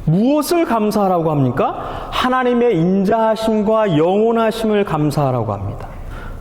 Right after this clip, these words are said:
오직 하나님만을 찬양합니다. 보통 우리는 어떻게 감사합니까?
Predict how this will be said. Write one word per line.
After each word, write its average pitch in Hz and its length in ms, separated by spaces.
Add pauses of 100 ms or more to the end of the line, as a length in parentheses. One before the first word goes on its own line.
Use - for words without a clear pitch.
(720)
오직 247 560
하나님만을 262 1040
찬양합니다. 147 640 (1600)
보통 320 240
우리는 277 200
어떻게 226 300
감사합니까? 143 760